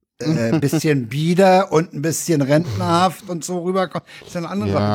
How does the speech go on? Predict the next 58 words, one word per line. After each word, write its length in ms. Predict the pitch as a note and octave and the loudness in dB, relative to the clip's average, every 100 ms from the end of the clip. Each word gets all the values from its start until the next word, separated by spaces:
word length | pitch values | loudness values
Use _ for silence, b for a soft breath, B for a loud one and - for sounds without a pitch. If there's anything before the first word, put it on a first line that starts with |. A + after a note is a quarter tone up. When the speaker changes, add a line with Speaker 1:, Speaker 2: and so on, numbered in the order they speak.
| G#2 A#2 | 2 2
Speaker 1:
machen 100 | A#2+ | 2
aber 120 | - | 0
Speaker 2:
die 100 | C3+ | 0
Speaker 1:
andere 140 | - C#3 | 2 2
Speaker 2:
Einstellung 260 | G3+ D#3 | 2 2
Speaker 1:
gute 120 | G#3+ D#3 | 2 2
Speaker 2:
von 80 | C#3 | 2
Speaker 1:
Produktion. 380 | G3+ E3+ G3 | 2 2 2
Speaker 2:
Trip 80 | D#3+ | 4
war 20 | D3 | 4
jetzt 160 | C#3 | 2
auch 120 | - C#3 | 0 0
nicht 220 | C3 - | -2 -4
gut. 280 | C3+ C#3 - b b b b b | -4 -4 -8 b b b b b
<laughs> 180 | B2+ A#2 | -6 -2
Ist 300 | E3+ C#3+ B2+ A#2 | 2 0 0 -2
Speaker 1:
Nee, 60 | |
Speaker 2:
nicht 180 | D3+ F3+ | 2 2
Speaker 1:
und 80 | E3 | 0
Speaker 2:
gut 40 | D#3 | 0
Speaker 1:
wenn 100 | F3 | 2
ich, 60 | |
Speaker 2:
angekommen, 640 | C#3+ C3 - C3+ B2+ B2+ A#2+ | 0 -2 -2 0 2 0 0
Sender. 280 | B2 B2+ | 2 2
Speaker 1:
und 100 | C3 | 2
wenn 120 | D3+ F3 | 2 0
ich 140 | D#3+ | 0
auch 160 | F3 C3 | -2 2
an, 220 | E3+ E3+ | 0 0
an 180 | D3+ C#3 | -2 0
Sachen 280 | D#3 F3+ D3+ | 0 0 -2
wie 140 | D3+ | -6
Q, 280 | - F3 D3+ - | -4 -4 -4 -4
Q, 220 | F#3 F3 - _ _ _ | 0 0 -2 _ _ _
Cui 760 | - D#3 G3+ F#3+ - - G3+ G#3 | -10 -4 -2 -2 -6 0 2 2
Bono 460 | C#3 F#3+ B3+ G3 A#2 | 2 4 6 4 2
denke, 560 | C3 C3 D3 F#3+ E3+ | 0 -2 0 -2 0
wo, 140 | D3+ E3 | 0 0
äh, 240 | - D3 D#3+ | -4 -12 -6
What 240 | D3+ D3+ | -4 0
Happened 220 | F3 F3+ E3 | 0 0 -2
to 80 | |
Ken 240 | C#3 D3 B2+ | 0 0 2
Jebsen 380 | E3+ F3+ - C#3 | 0 -2 -2 0
war 80 | |
eine 140 | C3+ B2 | 2 2
ganz 260 | E3+ E3+ - | 2 0 0
großartige 600 | D#3 G3+ D3 C3+ C#3 A2 | 0 0 -2 -6 -6 -8
Produktion, 520 | C3+ C3 A#2 C3+ C3+ | -4 -4 -4 -6 -4
an 120 | B2 | -4
der 100 | B2+ | -4
der 120 | B2 - | -6 -8
R 100 | B2 | -8
B 120 | B2+ | -8
B 100 | A2+ | 0
Speaker 2:
Ja. 160 | C3 C3 | 2 2
Speaker 1:
beteiligt 360 | B2+ B2 - B2+ | 0 -8 -10 -10
war. 200 | A2+ | -10